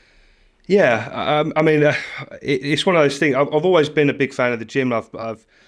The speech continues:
always been going to the gym. I've always played rugby, uh, when I was growing up as well, played football. I, I've always been a very sporty person. But I think as I got to my late twenties, I kind of just gave up on trying to eat clean and healthy, and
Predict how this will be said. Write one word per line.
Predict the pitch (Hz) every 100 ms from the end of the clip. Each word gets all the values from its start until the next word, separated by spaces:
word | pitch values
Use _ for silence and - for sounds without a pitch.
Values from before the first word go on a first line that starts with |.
| _
always | 135 131 120 -
been | 131 127
going | 127 123 123
to | -
the | 113
gym. | - 117 113 113
I've | 120
always | 120 117 113 110 - - - -
played | 117 117
rugby, | 135 135 135 131 127 127 -
uh, | 120 113 _ -
when | 123
I | 123
was | 117
growing | 127 123
up | 123 123
as | 117
well, | 123
played | 120 113
football. | - 135 131 127
I, | 120 127 _ _ -
I've | 160
always | 175
been | 156 143
a |
very | 139 131
sporty | - 131 123 123
person. | 131 127 120 98 101 104 _ _ _ _ _ _ _
But | -
I | 120
think | - 143
as | 139 151
I |
got | 135 -
to |
my | 131
late | 123 117 -
twenties, | - 120 104
I | 107
kind | - 143
of | 117
just | 110 - _ -
gave | 113 110
up | 117 - -
on | 107 101 104 _ _ _ _ _ _ _ _
trying | - 120
to | 107
eat | 113 113
clean | - 117 113 110
and | 104
healthy, | 107 113 107 - 113 107
and | 104 98 98